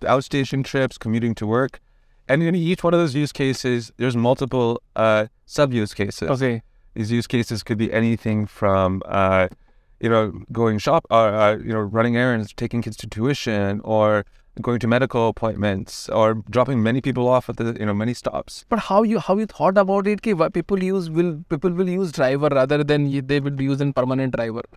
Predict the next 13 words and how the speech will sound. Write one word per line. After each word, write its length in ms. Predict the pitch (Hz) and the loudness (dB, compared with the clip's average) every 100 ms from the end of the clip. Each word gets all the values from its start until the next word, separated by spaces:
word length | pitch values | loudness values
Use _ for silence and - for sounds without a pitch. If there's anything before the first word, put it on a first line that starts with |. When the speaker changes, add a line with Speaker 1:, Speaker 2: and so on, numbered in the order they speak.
| - _ | -20 _
Speaker 1:
Uh, 200 | 175 185 | 4 4
well, 240 | 180 208 180 | 2 -2 -4
see, 320 | 214 214 180 | -2 -2 -2
not 260 | 165 185 - | 2 2 2
everybody 400 | 160 180 175 170 | 0 2 2 2
wants 240 | 143 151 | 2 0
to 120 | 151 127 | -2 0
have 200 | 127 139 | 2 2
a 140 | 131 | 0
full-time 460 | - 131 123 120 107 | -2 -6 -2 -2 2
driver, 420 | 113 104 104 - | 2 2 -2 -8
Speaker 2:
Right. 120 | - | -2
Speaker 1:
right? 220 | 127 147 | 0 0